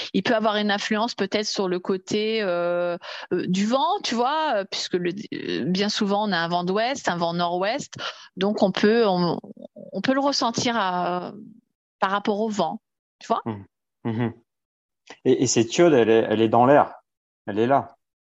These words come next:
Speaker 1: Ouais, elle est là,
Speaker 2: Ouais.
Speaker 1: elle est présente, ouais, ouais, carrément, carrément. Puis il peut avoir ce, ce côté moite,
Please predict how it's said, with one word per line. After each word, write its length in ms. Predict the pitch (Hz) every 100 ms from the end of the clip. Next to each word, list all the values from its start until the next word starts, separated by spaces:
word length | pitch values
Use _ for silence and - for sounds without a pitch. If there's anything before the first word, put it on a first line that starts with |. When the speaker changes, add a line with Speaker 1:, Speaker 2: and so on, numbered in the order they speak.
| _ 196
Speaker 1:
Ouais, 140 | 208
elle 240 | 202 196
est 60 | 202
là, 160 | 185 175
Speaker 2:
Ouais. 40 |
Speaker 1:
elle 80 | 180
est 100 | 185
présente, 520 | - 185 185 165 -
ouais, 100 | 170
ouais, 160 | 170 -
carrément, 480 | 185 175 170 156 - _ _
carrément. 340 | - 175 180 185
Puis 140 | -
il 260 | 185 175 190
peut 180 | 180 175
avoir 240 | 180 190
ce, 140 | -
ce 220 | 196 - 185
côté 260 | 190 196
moite, 480 | 190 202 247 - -